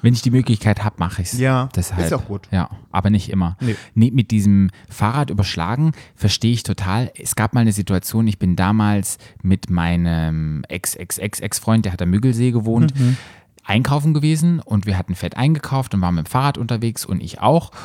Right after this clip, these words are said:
Speaker 1: Und ich hatte halt keinen Gepäckträger und hatte halt ein bisschen Gepäck. Ich hatte Eier und in, in der Hand und ich glaub, eine Tasche, einen Rucksack auf dem, auf dem Rücken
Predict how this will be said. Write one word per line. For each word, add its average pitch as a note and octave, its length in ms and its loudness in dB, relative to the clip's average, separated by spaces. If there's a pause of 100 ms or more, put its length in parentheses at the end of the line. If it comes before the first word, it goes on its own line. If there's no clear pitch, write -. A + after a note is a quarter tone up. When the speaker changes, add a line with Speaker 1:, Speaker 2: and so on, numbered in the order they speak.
(140)
Speaker 1:
Und G#2+ 120 4
ich - 180 0
hatte G#2+ 380 0
halt F#2 460 -2 (100)
keinen F2+ 320 0
Gepäckträger D3 760 0
und F#2+ 200 0
hatte G#2+ 220 -4
halt G#2 120 -4
ein F2+ 120 0
bisschen F#2 340 -2
Gepäck. C3 360 0
Ich - 120 -12
hatte - 260 -8
Eier B2+ 580 4
und - 380 -4 (240)
in, - 120 -16
in E2 140 -2
der E2 200 -2
Hand D#3+ 400 4 (340)
und F2+ 840 0 (640)
ich - 120 -16
glaub, F#2 160 -6
eine F2+ 80 -4
Tasche, - 380 0
einen G#2+ 80 6
Rucksack G#2 540 -2
auf F#2 280 0
dem, E2 520 0
auf - 140 -6
dem E2+ 100 -4
Rücken D#3 340 2